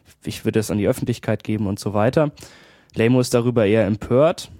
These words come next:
Also es wird vermutet, dass er das dann dort an Sicherheitsbehörden weitergegeben hat, dass er hier einen Soldaten hat, der über die Veröffentlichung von geheimen Daten des Militärs nachdenkt. Eine andere Theorie ist, dass er von vornherein in einem F-B-I-Programm war.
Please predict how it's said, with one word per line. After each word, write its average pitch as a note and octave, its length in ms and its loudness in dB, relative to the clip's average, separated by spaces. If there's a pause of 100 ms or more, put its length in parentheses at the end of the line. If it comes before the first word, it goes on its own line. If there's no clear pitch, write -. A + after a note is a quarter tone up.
(120)
Also A2 320 -4
es - 120 -20
wird - 100 -10
vermutet, A2 420 -4
dass G#2 140 -4
er G2+ 60 -2
das G#2 140 -6
dann G2+ 160 -2
dort G2+ 180 0
an G2+ 120 -2
Sicherheitsbehörden A2 880 0
weitergegeben A#2 640 0
hat, - 360 -4
dass - 160 -8
er F#2+ 100 -2
hier G2+ 220 0
einen G2+ 160 -4
Soldaten G#2 420 0
hat, - 180 -6
der F#2+ 140 0
über G2+ 180 0
die G2 240 -4 (240)
Veröffentlichung A#2 680 0
von A2 340 -2 (220)
geheimen G#2+ 340 -2
Daten G#2 320 0
des - 320 -6 (380)
Militärs A2 480 -2
nachdenkt. C#3 540 0 (680)
Eine A#2 100 0
andere C3+ 240 2
Theorie B2+ 380 0
ist, C3 160 -2
dass A#2+ 120 -2
er A#2 80 -2
von A2+ 140 -4
vornherein A#2 640 0
in C#3+ 80 0
einem C3 160 0
F-B-I-Programm C3+ 960 -2
war. C3 280 0